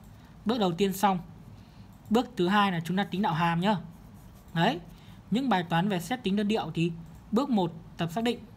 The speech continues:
bước hai là các em tính đạo hàm. Thì đạo hàm bằng bao nhiêu nhỉ? Ba x bình đúng không? Ba x bình trừ ba.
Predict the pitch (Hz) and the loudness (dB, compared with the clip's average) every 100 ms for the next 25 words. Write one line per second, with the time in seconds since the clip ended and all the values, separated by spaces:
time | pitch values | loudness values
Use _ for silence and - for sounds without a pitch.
0 | - - 233 240 202 185 165 - - 202 | -12 -2 0 2 2 2 -4 -8 -4 -4
1 | - 185 180 156 156 143 - - - - | -2 -4 -2 0 0 -2 -12 -20 -20 -20
2 | - - - 180 175 175 170 180 202 196 | -20 -20 -4 0 2 2 0 0 0 0
3 | 156 143 - - - - - - - 185 | 0 -4 -12 -20 -20 -20 -20 -10 2 4
4 | 226 - 180 160 160 185 180 - - - | 4 0 0 0 0 0 0 -4 -16 -20
5 | - - - - 185 180 233 233 175 160 | -20 -20 -20 -8 2 2 2 0 2 2
6 | 160 - - - - - 170 175 190 | -2 -12 -18 -20 -10 0 4 6 4